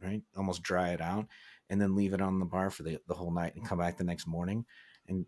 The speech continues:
take a swipe of it with your finger. And you can see and taste the progression of how the wine would be over almost a, like, a twelve-hour period. Um, and you see how much it changes. It'll do the same thing. I mean, I know we've talked before about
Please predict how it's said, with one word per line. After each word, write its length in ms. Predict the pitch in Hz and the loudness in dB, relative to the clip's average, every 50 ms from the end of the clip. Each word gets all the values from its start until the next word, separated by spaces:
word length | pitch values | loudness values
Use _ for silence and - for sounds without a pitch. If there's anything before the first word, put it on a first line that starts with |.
| _ _ - | _ _ -6
take 160 | - 101 - | -4 -2 0
a 40 | 92 | 0
swipe 340 | - - - 90 92 90 | 0 0 2 0 0 2
of 100 | 90 85 | 0 0
it 60 | 85 - | 0 -2
with 160 | 65 80 - | -2 -4 -4
your 80 | 80 78 | -6 -6
finger. 320 | - - 92 92 82 82 | -2 0 0 2 2 2
And 120 | 80 82 87 | 2 2 2
you 80 | 95 | 2
can 200 | 90 - 98 85 | 2 0 0 2
see 560 | - - - - - 107 107 104 101 104 98 | 2 2 2 2 4 4 6 6 6 4 2
and 120 | 95 87 - | 2 0 -4
taste 360 | - - 95 92 92 - - | -4 -2 -2 0 0 -2 -4
the 80 | 90 - | -6 -4
progression 580 | - 92 82 90 90 90 87 - - 82 80 | -4 -4 -2 0 0 0 0 -2 -4 -4 -6
of 80 | 82 82 | -6 -6
how 180 | - 82 80 82 | -4 -4 -4 -2
the 80 | 80 82 | -4 -4
wine 340 | 80 82 85 87 85 82 82 | -4 -4 -4 -4 -2 -4 -4
would 120 | 82 82 | -4 -4
be 160 | 82 90 85 82 | -4 -2 -2 -2
over 260 | 85 82 80 82 85 | -2 -2 -2 -2 -2
almost 240 | 85 85 80 - - | -2 -2 -4 -8 -14
a, 60 | - - _ _ | -20 -20 _ _
like, 140 | - 78 - | -10 -10 -10
a 40 | 85 | -10
twelve-hour 600 | - - - 90 90 92 92 90 87 82 80 80 | -10 -4 2 4 6 6 8 6 6 4 4 0
period. 540 | - - - 95 92 90 82 76 71 - - - - - - - - - - - - - | -2 -6 -4 -2 0 0 0 -2 -6 -10 -10 -14 -18 -18 -18 -16 -16 -16 -16 -18 -14 -8
Um, 240 | - 85 82 82 82 - | -4 -2 -2 -2 0 2
and 120 | 101 98 | 4 4
you 40 | 90 | 4
see 220 | 90 - - 107 95 | 4 4 4 4 6
how 100 | 92 92 | 6 4
much 240 | 90 87 82 - | 4 2 2 -2
it 80 | 82 80 | -4 -4
changes. 360 | - - 98 98 90 87 87 | 0 0 2 2 2 4 4
It'll 160 | 101 107 117 | 2 2 4
do 100 | 104 120 | 2 2
the 80 | 110 101 | 2 2
same 300 | 104 - 107 107 101 98 | 2 2 2 2 2 0
thing. 320 | - - 123 98 78 80 - - _ - | 0 -2 -4 -4 -6 -8 -12 -16 _ -6
I 40 | 82 | -2
mean, 160 | 92 92 90 | 0 0 2
I 60 | 87 85 | 2 2
know 120 | 87 90 | 0 0
we've 180 | 87 90 87 - | 0 0 -2 2
talked 240 | - 95 90 - | 2 2 2 2
before 300 | - 85 - - 85 85 | -4 -8 -6 -2 -2 -2
about 300 | 85 85 85 82 85 - | 0 0 0 -2 -2 -4